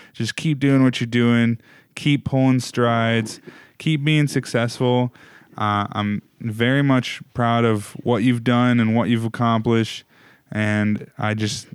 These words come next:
I just think you should just keep going because there's, there's nothing better than being the awesome human being that you are.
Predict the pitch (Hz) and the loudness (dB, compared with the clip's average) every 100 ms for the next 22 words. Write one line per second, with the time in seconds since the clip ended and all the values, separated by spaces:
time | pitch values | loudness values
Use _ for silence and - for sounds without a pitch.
0 | - 110 117 - 123 117 120 - 113 110 | -8 -4 -2 0 0 0 -2 -4 -4 -4
1 | - 113 - 107 101 101 104 - 107 104 | -4 -4 -2 -2 0 -2 -6 -2 0 0
2 | 101 - _ _ - - _ _ - 107 | -2 -12 _ _ -20 -20 _ _ -4 -2
3 | 101 - - 117 110 101 - - 78 110 | -2 -4 -6 -2 0 0 -4 -12 -4 0
4 | 135 131 143 135 123 - 113 113 113 107 | 2 2 2 2 0 -4 -2 0 2 2
5 | 104 104 104 104 - - _ _ - 110 | 2 0 0 -4 -10 -20 _ _ -6 0
6 | 113 110 110 107 107 107 - 113 113 120 | 2 2 2 0 -2 -4 0 0 0 0
7 | 110 113 107 104 104 101 101 98 98 104 | 2 2 2 0 0 0 0 0 -2 -2
8 | - 113 | -4 -6